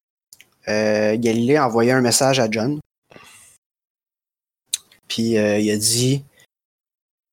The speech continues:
euh, je vais vous l'écrire dans votre, euh, dans votre page, là.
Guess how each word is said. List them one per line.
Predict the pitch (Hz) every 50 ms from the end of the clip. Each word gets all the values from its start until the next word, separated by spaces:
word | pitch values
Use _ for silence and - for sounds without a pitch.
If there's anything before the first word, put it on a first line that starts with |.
| _ _
euh, | - 107 107 107
je | 101 - 110
vais | 104
vous | 107
l'écrire | 110 107 107 104 - - 131 139
dans | 135 120 110
votre, | 101 107 101 - - -
euh, | 101 98 95 98 98 95 98 101 - - - - _ _ _ _ _ _ _ _ _ _ _ _ _ _ _ _ _ _ _ _ _ _ _ _ _ _ _ _ _ _ _ _ _ _ _ _ _ _ _ _ -
dans | - 71 - 92
votre | 95 90 -
page, | _ - - 110 135 156 160 160 165 165 165 -
là. | - 160 165 170